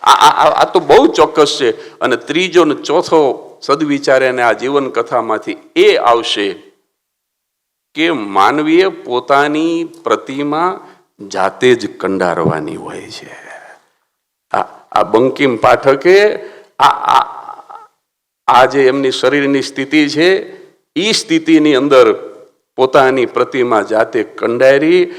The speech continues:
અને ગુજરાતને સૌથી નજીકનો રફીનો અવાજ આ માણસે આપ્યો, સાહેબ. એટલે આવી અડચણો વચ્ચે પણ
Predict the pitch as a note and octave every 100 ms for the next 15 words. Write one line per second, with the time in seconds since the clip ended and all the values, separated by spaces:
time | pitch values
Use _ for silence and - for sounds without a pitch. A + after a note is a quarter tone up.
0 | - - A#2+ G#2 A#2+ C3 C#3+ D3+ D3+ F3
1 | D#3 - C3 D#3 D3+ F3+ E3 B2 - G2
2 | G2+ A#2 F#3 - - D3+ A#2 A2+ A2+ C#3
3 | C3 A2+ G#2+ A2+ G2 - - - G#2 F#2+
4 | G2 G#2 F#2+ - F2+ F2+ - - - -
5 | - - - - - - - - - -
6 | - - - - - - - - - -
7 | - - C3 C#4 - - - - A#2 D#3+
8 | B3 B3 F3+ A3 A3+ B3 C#4 A#3+ B3 -
9 | B3 B3+ - A#3+ C4 C#3 G#2+